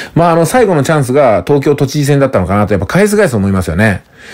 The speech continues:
小池都知事なんて自分が目立ちたくて自分が儲けたいだけなんですよ。もうこうなったら、言わせてもらいますけども。で、自分の身を挺してね、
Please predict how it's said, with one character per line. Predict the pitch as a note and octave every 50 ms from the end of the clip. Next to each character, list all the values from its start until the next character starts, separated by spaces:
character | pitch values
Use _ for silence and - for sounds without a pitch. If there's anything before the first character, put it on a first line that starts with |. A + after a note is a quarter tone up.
| - - -
小 | - G3+ G#3+
池 | G3 A#3
都 | - G#3+ G3
知 | - G#3
事 | F#3+
な | D#3 A2
ん | F#2+
て | F2+ F#2
自 | F2+ G#2+ C#3
分 | E3+ G3
が | G3 F3+ D3
目 | D3+ D3+
立 | F3 F3 -
ち | -
た | F3
く | D3 B2+
て | A2 G2+
自 | F#2 F2+ A#2
分 | C3 D#3+
が | D#3 C#3+
儲 | D3+ E3 E3
け | -
た | - E3
い | B2+ F#2+
だ | F2 A#2+ G2 A2+
け | - A3+
な | C4+ A#3
ん | C#3+
で | C3+
す | -
よ。 | A2+
も | G2 G2+ G2+
う | -
こ | - - C#3
う | B2
な | B2 A2
っ | -
た | - G#2+
ら、 | F2 D2+ - - - - -
言 | B2+
わ | B2+ A#2+
せ | - -
て | C#3
も | C3 B2
ら | B2
い | A#2+
ま | A#2+ A#2
す | - -
け | G2
ど | F2
も。 | D#2 D2+ D2 C#2 - - - - - - - - - - - -
で、 | D3 E3 C3+
自 | A2+ A2 D3
分 | F3+ A3+ B3
の | A#3+
身 | A#3 B3 B3
を | A#3
挺 | A#3+ C#4 C4+ G3+
し | -
て | - G#2+
ね、 | F#2+ G2+ G#2 - -